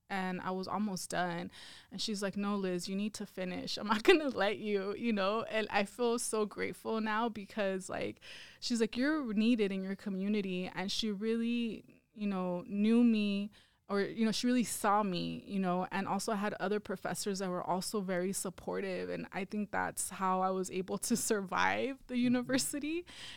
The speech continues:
Speaker 1: you know, because I did have, have that support and that community. And it's so, so, so important to be able to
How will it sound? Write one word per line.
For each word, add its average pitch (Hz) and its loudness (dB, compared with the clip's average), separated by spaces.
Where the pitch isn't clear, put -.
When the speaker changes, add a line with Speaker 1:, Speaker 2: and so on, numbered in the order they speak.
Speaker 1:
you 233 2
know, 208 2
because 226 -2
I 208 -2
did 208 0
have, 180 0
have 196 0
that 175 -2
support 185 -2
and 185 -4
that 175 -4
community. 190 -4
And 190 -4
it's 180 -8
so, 233 0
so, 190 -2
so 190 0
important 180 -4
to 202 -6
be 185 -4
able 185 -2
to 170 -8